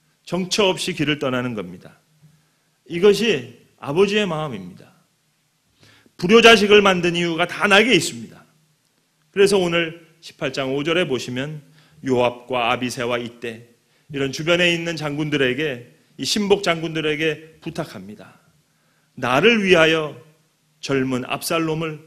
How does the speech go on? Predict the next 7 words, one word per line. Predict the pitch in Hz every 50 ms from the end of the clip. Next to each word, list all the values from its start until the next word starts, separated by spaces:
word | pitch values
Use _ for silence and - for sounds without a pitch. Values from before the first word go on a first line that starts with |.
| _ _ _ _ _ _
너그러이 | 139 135 139 147 160 175 170 165 156 170 156
대우하라." | 113 104 101 101 107 110 107 - - - _ _ _ _ _ _ _ _ _ _ _ _ _ _ _ _ _ _ _ _ _ _ _
내 | - 165 190
모습을 | 214 262 254 247 247 254 262
보고 | 208 233 226 240 247
있는 | 208 180 170 143
겁니다. | 104 101 95 95 104 - -